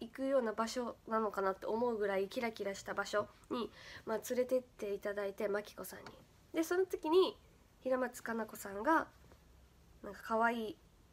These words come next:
おすすめの商品かな？可愛いよって言ってくださったやつを、今日着ました。注文して。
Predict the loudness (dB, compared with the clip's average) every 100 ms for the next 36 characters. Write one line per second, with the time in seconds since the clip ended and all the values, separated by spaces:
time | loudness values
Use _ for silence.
0 | -10 -8 -8 -6 -2 0 -2 0 -2 0
1 | -4 -6 -6 0 0 -2 -20 -14 -2 0
2 | 0 2 0 0 -8 -8 -6 -4 -2 -2
3 | -6 -6 -6 -6 2 4 4 -2 -20 -20
4 | -20 -10 -8 -4 -2 -2 -4 -12 -16 -18
5 | -20 -14 -6 -2 -2 -2 -4 -8 -10